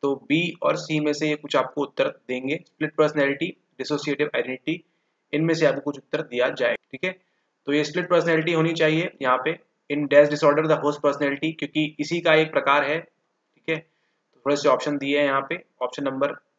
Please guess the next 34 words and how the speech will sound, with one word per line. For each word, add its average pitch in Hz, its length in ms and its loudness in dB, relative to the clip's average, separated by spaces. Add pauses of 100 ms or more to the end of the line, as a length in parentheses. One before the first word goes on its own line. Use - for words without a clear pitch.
(260)
बी 156 440 0
या 139 80 0
सी 147 240 -2
में 143 120 -2
से 156 280 -6 (960)
बी 165 240 0
विभाजित 139 420 0
व्यक्तित्व 165 340 -2
जो 156 120 -2
है - 320 -2
इसका - 400 -10 (1500)
सही 139 180 2
उत्तर 135 260 -2
होना 135 200 -2
चाहिए, 139 240 0
क्योंकि 143 180 0
यहाँ 139 140 4
पे 151 100 0
क्या 147 180 0
है, 156 100 0
मेजबान 143 420 2
व्यक्तित्व 147 380 -6
प्राथमिक 151 380 0
पहचान 139 280 0
प्रकट 127 260 -4
करता - 240 -4
है, 156 260 -2 (400)
जबकि 160 240 2
परिवर्तित 170 640 2
व्यक्तित्व 165 380 -2
समय 147 320 2
समय 143 220 0
पर 151 180 2
प्रकट 151 280 -2